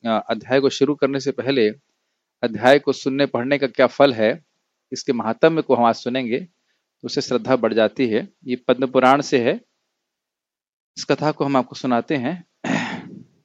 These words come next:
ये शिव जी पार्वती जी को कह रहे हैं, कह रहे हैं कि मैं अब आपको सातवें अध्याय भगवत गीता की महिमा का वर्णन करूंगा,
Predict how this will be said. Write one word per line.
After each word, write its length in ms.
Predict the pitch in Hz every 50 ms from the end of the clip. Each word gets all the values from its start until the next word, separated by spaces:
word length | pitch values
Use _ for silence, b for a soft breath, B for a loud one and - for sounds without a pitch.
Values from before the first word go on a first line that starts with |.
| _ _ _ _ _ _ _ _ _ _ _ _ _ _ _ _ _ _ _ _ _ _ _ _ _ _ _ _ _ _ _ _ _ _ _ _ _ _ _ _ _ _ _
ये 60 | 143 135
शिव 300 | - - - 175 180 170
जी 180 | 151 165 170
पार्वती 500 | 170 - 143 131 135 131 143 147 - 165
जी 100 | 151 147
को 120 | 139 151 135
कह 220 | - 120 117 120
रहे 160 | 127 143 143
हैं, 220 | 123 110 104 127 - - _ _ _ _ _ _ _ _ _ _ _ _ _ _ _ _ _ _ _ _ _ _ _ _ _ _
कह 180 | - 127 131 139
रहे 100 | 139 143
हैं 100 | 156 160
कि 100 | - 151
मैं 180 | 139 143 156
अब 180 | 147 143 143 147
आपको 460 | 135 127 - - - 147 123 120 143
सातवें 680 | 143 - - 123 117 123 123 - - 156 147 123 127 127
अध्याय 480 | - 127 113 104 92 101 120 117 113
भगवत 300 | 101 107 110 110 117 117
गीता 260 | 113 117 120 117 123 120
की 120 | - 123
महिमा 280 | 117 110 104 120 123 120
का 140 | - 117
वर्णन 280 | 110 110 113 117 120 113
करूंगा, 580 | - 117 120 139 139 117 110 104 113 131 143